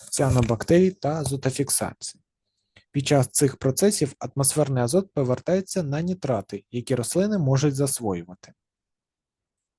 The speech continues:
Іншим джерелом нітрогену для природи, для рослин є продукти розкладання органічних решток,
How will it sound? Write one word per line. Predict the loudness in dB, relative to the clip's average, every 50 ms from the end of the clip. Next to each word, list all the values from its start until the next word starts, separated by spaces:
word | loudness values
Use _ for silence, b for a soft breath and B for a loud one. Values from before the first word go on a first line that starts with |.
| _ _ _ _ b b b b b b b b _ -4
Іншим | -2 0 2 2 2 4 4
джерелом | 4 4 4 6 4 4 4 2
нітрогену | 0 0 0 0 0 0 0 0 0 -2 -4 -4
для | -2 -2 -2
природи, | 0 0 -2 0 0 0 -2 -2 -4 -8 -8 b b b b b b _ _ _ _ -6
для | -2 2 2 4 4
рослин | 2 2 2 0 0 0 -2 -4
є | -2 -2 -2
продукти | 0 2 0 2 2 0 -2 -2 -2 -2
розкладання | 0 -2 -4 -4 -8 -6 -2 -2 -2 0 0 -2
органічних | -2 -2 -2 -2 -2 -2 -4 -4 -4 -6 -6 -4 -2
решток, | -2 -2 -2 -2 -4 -8 -12 -12 -14 -16 _